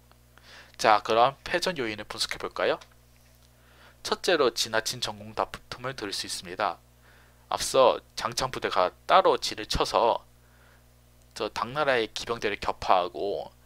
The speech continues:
삼천 명을 확보해 신라 군영에 바쳤다 했지 않습니까?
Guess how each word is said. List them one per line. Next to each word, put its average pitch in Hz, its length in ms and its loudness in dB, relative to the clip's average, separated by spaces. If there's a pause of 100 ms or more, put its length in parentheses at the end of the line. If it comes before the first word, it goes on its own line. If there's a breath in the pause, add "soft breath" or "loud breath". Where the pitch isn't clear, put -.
삼천 - 340 -10
명을 120 340 -4 (180)
확보해 120 600 0 (640)
신라 156 520 2
군영에 104 360 -8
바쳤다 - 380 -8
했지 101 180 -8
않습니까? 120 640 -6